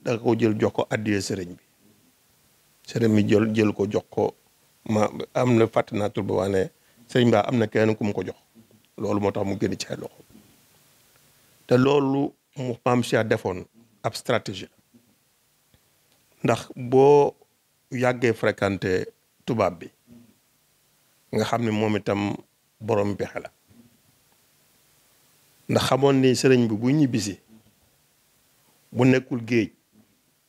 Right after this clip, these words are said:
maanaam ab tefes, bu nekkul ab gaar,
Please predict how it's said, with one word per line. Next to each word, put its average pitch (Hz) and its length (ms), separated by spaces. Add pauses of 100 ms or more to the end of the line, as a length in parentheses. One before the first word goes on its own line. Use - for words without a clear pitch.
(160)
maanaam 110 260 (100)
ab - 160
tefes, - 480 (1120)
bu 127 80
nekkul 127 380
ab 117 180
gaar, 104 360